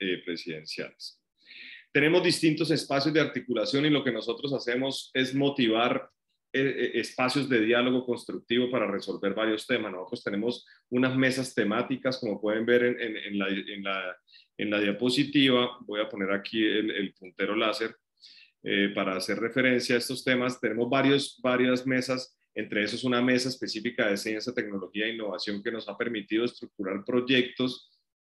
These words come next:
que han sido elegibles en el Fondo de, de Ciencia, Tecnología e Innovación del Sistema General de Regalías. Tenemos una mesa de internacionalización en la que participan distintos actores como Procolombia, eh, la Gobernación, el basc,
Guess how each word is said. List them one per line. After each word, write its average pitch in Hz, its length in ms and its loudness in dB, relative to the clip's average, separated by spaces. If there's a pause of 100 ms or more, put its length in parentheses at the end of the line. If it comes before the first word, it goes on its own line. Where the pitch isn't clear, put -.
(420)
que - 120 -2
han 117 100 2
sido 131 480 4 (240)
elegibles 120 880 4 (240)
en 107 180 -2
el 101 140 -4
Fondo 117 340 2
de, 107 460 4
de 101 180 -2
Ciencia, 113 400 -2
Tecnología 104 460 -4
e 113 60 2
Innovación 110 420 -6
del 110 100 -4
Sistema 104 360 -4
General 98 280 -2
de 110 80 -2
Regalías. 120 800 2 (320)
Tenemos 120 360 0
una 127 160 4
mesa 127 300 4
de 123 80 2
internacionalización 98 920 -4
en 113 60 -2
la 110 100 -2
que 110 120 -6
participan 101 680 -6
distintos 107 580 -6
actores 110 460 -2
como 104 280 -6
Procolombia, 104 960 0 (320)
eh, 101 460 2
la 101 100 0
Gobernación, 101 840 -2
el 101 160 -2
basc, 107 420 0